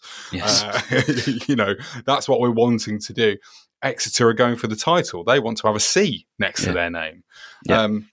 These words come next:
Speaker 2: so there's going to be that
Speaker 1: Exeter.
Speaker 2: trepidation, that caginess about the game, I think, regardless.
Speaker 1: Yeah,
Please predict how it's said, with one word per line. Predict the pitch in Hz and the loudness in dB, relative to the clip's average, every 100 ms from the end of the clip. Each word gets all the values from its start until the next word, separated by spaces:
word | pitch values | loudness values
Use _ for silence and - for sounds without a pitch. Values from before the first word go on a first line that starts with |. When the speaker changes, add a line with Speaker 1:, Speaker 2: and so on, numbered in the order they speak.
| - | -6
Speaker 2:
so | - 123 | -2 2
there's | 123 120 | 2 2
going | 139 135 131 | 2 4 2
to | 117 110 | 0 -2
be | 113 104 | -2 -2
that | 101 95 - _ _ _ _ _ _ _ - | -4 -4 -6 _ _ _ _ _ _ _ -8
Speaker 1:
Exeter. | - 101 - | -4 0 0
Speaker 2:
trepidation, | 92 104 101 - 90 87 | 0 0 -2 -8 -12 -14
that | 85 - | -16 -14
caginess | - 98 95 - 87 87 - | -8 -8 -8 -12 -16 -14 -8
about | 92 90 - | -6 -6 -8
the | |
game, | 95 92 90 | -8 -6 -6
I | 90 | -12
think, | - 90 90 | -14 -20 -20
regardless. | 95 - 95 90 - 90 - - - | -16 -8 -6 -6 -10 -18 -20 -18 -6
Speaker 1:
Yeah, | 85 78 | -2 -2